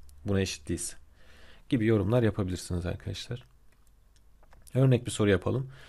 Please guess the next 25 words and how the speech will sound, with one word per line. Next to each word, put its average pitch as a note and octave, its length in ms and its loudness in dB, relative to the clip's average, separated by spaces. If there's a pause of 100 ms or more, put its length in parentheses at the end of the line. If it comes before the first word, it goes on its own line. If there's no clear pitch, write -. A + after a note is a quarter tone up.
(300)
Sabit D#3 380 8
sıcakta B2 400 4
gerçekleşen A2+ 640 2
bir C3+ 120 2
tepkime C3+ 320 0
mekanizması C3 580 4
aşağıdaki B2 440 6
gibidir. F#2+ 240 -2
İki D3 220 2
basamaklı B2+ 420 4
bir A2+ 140 0
tepkime, A2+ 220 -6 (140)
bir A#2 100 -4
tepkime C3 320 0
bakın B2 180 2
yavaş B2+ 380 6
ve C3 40 2
hızlı B2 200 2
basamakları A2 520 0
vermiş. F2+ 300 0
Buna C#3 200 4
göre F#2 220 0 (800)
net E3 280 6
tepkimesini A#2+ 520 4
yazınız, C#3+ 420 2